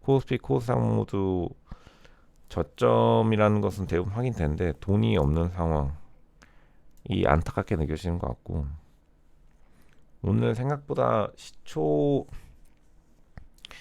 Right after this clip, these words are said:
그러니까 시초가 대비 다 올라가는 모습을 보여주고 있어서 오후 되면은 되게 이제 화려하게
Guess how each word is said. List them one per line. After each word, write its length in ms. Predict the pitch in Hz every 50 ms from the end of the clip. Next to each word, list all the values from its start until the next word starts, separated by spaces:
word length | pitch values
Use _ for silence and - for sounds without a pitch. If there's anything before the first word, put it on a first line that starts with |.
| - - - - - - -
그러니까 40 | 101
시초가 400 | - - - - 165 - - 151
대비 260 | - - 143 135 123
다 160 | - 101 85
올라가는 420 | 76 78 87 98 107 110 120 113
모습을 360 | 107 90 80 80 78 92 92 80
보여주고 340 | - 82 82 85 98 95
있어서 460 | 76 - - 73 73 92 95 87 71 64 62 62 78 - - - - - - - - - - _ - - - - - - _ - _ _ - - - - - - _ -
오후 260 | - - 90 95 117 -
되면은 760 | - 120 117 113 113 113 113 107 107 107 107 107 104 98 90 - - - - - - - - - - - - -
되게 220 | - 85 90 90
이제 80 | 82 82
화려하게 760 | - - - 127 139 143 - 131 127 135 110 104 90 80 76